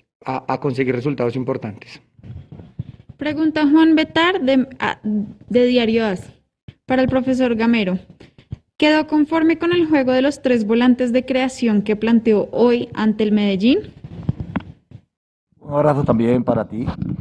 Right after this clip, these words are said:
Speaker 3: Yo, yo se lo decía, se lo dije a ellos en la charla, me parece que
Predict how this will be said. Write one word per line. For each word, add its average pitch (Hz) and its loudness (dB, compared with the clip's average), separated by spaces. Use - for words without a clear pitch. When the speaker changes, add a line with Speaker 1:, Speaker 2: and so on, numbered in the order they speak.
Speaker 3:
Yo, 123 -4
yo 143 2
se 196 0
lo 190 2
decía, 147 0
se 131 -4
lo 131 -2
dije 156 -2
a 151 2
ellos 160 -2
en 160 0
la 147 0
charla, 143 -4
me 170 -2
parece 123 -6
que 131 -2